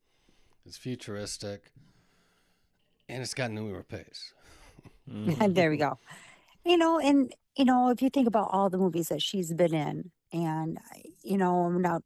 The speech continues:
Speaker 3: don't wanna touch on that too much, but she's a solid actress and has, has been a solid actress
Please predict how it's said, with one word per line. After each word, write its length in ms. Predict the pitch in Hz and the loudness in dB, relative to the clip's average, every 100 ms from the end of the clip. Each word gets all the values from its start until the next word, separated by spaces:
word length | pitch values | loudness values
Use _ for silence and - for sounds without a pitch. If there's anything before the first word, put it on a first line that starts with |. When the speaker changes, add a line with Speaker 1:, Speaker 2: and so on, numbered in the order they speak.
| - | -2
Speaker 3:
don't 120 | 175 | -2
wanna 160 | 170 165 | 0 -2
touch 220 | 160 - | -4 -4
on 80 | 156 | -6
that 180 | 156 - | -6 -4
too 180 | 254 | 0
much, 300 | 226 180 170 | 2 2 -2
but 200 | - 82 - - _ _ _ _ | -4 -4 -4 -20 _ _ _ _
she's 280 | - 269 254 | -2 2 4
a 60 | 226 | 2
solid 480 | - 220 196 185 175 | 0 0 2 2 2
actress 440 | 175 175 151 - | 0 -2 -8 -6
and 120 | 160 | 0
has, 200 | 175 170 165 | 2 2 0
has 160 | 180 175 | -4 2
been 200 | 233 220 | 2 2
a 60 | |
solid 400 | 190 175 170 165 | 0 -2 -4 -4
actress 540 | 156 156 - - - | -6 -6 -10 -20 -18